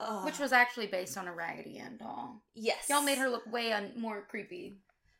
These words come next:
Speaker 1: Well, it's 'cause Raggedy Ann just isn't that scary. But then again, if I see a
Speaker 2: Yeah.
Speaker 1: Raggedy Ann, like, in, like, a flea market or something, I'm like, "Oh God, that thing's probably haunted."
Speaker 2: One hundred percent.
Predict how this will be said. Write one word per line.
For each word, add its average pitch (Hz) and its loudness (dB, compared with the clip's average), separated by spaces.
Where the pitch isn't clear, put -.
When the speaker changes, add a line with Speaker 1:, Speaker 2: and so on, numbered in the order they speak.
Speaker 1:
Well, 392 6
it's 381 -4
'cause 311 -2
Raggedy 294 0
Ann 320 -2
just 285 -2
isn't 247 -4
that 247 -2
scary. 226 -6
But 262 0
then 311 0
again, 269 0
if 277 -2
I 233 2
see 240 -2
a 254 2
Speaker 2:
Yeah. 226 2
Speaker 1:
Raggedy 240 0
Ann, 240 -8
like, 208 2
in, 226 -4
like, 220 -4
a 220 -4
flea 202 -6
market 220 0
or 247 0
something, 247 -6
I'm 226 -4
like, 202 -2
"Oh 202 0
God, 175 -2
that 170 -6
thing's 190 -8
probably 175 -8
haunted." 170 -12
Speaker 2:
One 240 0
hundred 214 -2
percent. 170 -8